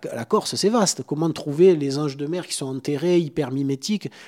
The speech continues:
Cherchons plutôt l'année prochaine, euh, un peu plus tôt, ces nids de picarelles, et si on les trouve, on n'aura plus que cent mètres carrés à explorer pour trouver les, les anges de mer. Voilà. Et, et, et donc l'année d'après, on y est retourné en disant, Bon, voilà,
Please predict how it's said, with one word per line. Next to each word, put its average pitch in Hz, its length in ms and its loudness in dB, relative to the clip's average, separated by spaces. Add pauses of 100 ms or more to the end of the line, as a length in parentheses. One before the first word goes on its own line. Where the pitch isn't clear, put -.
(560)
Cherchons 208 460 2
plutôt 170 460 6
l'année 147 240 0
prochaine, 143 680 -2 (460)
euh, 120 380 -6
un 147 120 -2
peu 156 140 2
plus 156 220 -6
tôt, 156 340 2 (360)
ces - 220 0
nids 165 220 2
de 147 100 2
picarelles, 143 720 -2
et 139 80 -2
si - 260 -2
on 165 100 4
les 139 120 0
trouve, 262 420 2 (540)
on 143 160 -2
n'aura 147 320 2
plus 214 180 2
que 175 140 4
cent 160 200 2
mètres 156 240 0
carrés 156 320 4
à 147 120 4
explorer 147 500 2
pour 165 180 -4
trouver 156 320 2
les, 139 280 6
les 131 240 0
anges 131 160 0
de 185 80 6
mer. 151 420 0
Voilà. - 140 -12 (420)
Et, 123 220 -6 (100)
et, 127 460 -2
et 143 40 -2
donc 208 200 4
l'année 170 240 4
d'après, 147 320 0
on 156 60 4
y 135 100 0
est 123 40 -2
retourné 139 480 0
en 214 60 0
disant, 151 240 0
Bon, 156 140 2
voilà, 139 340 0